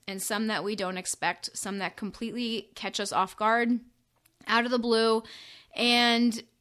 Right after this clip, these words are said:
we gotta deal with it, whether we like it or not. And we can either choose to crumble in the face of that challenge, or we can choose to rise up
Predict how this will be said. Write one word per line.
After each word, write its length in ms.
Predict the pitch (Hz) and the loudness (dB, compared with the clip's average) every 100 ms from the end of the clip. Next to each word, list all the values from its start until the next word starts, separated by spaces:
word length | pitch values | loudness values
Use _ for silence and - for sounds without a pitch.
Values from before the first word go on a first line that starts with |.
| _ - | _ -6
we 160 | 226 | 0
gotta 200 | 240 285 | 4 4
deal 200 | 247 302 | 6 6
with 160 | 359 - | 4 4
it, 180 | 185 - | 0 0
whether 300 | 214 233 233 | 2 4 4
we 140 | 247 | 2
like 260 | 226 220 233 | 2 0 0
it 100 | 220 | 0
or 100 | 208 | 0
not. 360 | 202 220 - - - | 0 0 0 -4 -4
And 520 | 208 196 190 196 196 | -2 0 0 -2 -2
we 140 | 202 | -4
can 260 | 202 226 214 | -2 -4 -2
either 640 | 214 202 202 196 196 208 - | -4 -2 0 0 0 -2 -2
choose 500 | - 220 208 214 - - | -2 0 -2 -2 -4 -4
to 220 | 214 190 | -2 -2
crumble 520 | - 208 208 247 285 262 - | -2 -2 0 2 0 -2 0
in 120 | 226 | 0
the 80 | 226 | 2
face 260 | 233 226 | 0 -2
of 80 | 226 | 0
that 160 | 214 - | 0 0
challenge, 560 | 214 208 214 254 262 - - - _ | 0 0 0 0 -2 -6 -20 -20 _
or 520 | 226 233 233 233 240 214 | 2 6 6 4 2 0
we 140 | 233 | -4
can 240 | 233 233 226 | -2 -2 0
choose 260 | 233 226 | -2 -2
to 120 | - 202 | -4 -2
rise 320 | 190 196 185 | 0 0 0
up 260 | 175 - | -4 -4